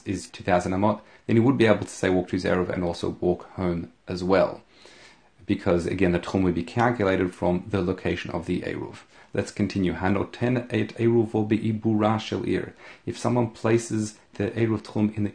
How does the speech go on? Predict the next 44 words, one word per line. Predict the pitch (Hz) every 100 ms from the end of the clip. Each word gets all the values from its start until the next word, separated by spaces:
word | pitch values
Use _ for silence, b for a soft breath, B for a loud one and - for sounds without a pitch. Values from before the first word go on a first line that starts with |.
| -
ibur | 127 113 104
of | 92
the | 85
city, | - 92
if | 87
you | 95
remember | 107 117
from | 113 98
the |
first | - 98 98
Mishnah, | 104 98 123 123 B B B
that | 120 123
was | 104
a |
s-, | 104 - - -
space | - - 120 120 110
in |
front | 104 110
of | 110
the | 107
city | - 123 101
that, | 101 107 - _ -
due | 127
to | 117
the | 107
fact | 123 117
that | - -
there | 101
were | -
some | - 104
houses | 98 104 117 92 - - B B B
within | 101 104 98 -
seventy | - 110 110 107 107
and | 104
two-thirds | 101 104 95
of | 95
Amah | 92 92 101 90
distance | - 95 98
from | - 95
the | 90
edge | 98 92
of |
the | 92
city, | - 110 95 110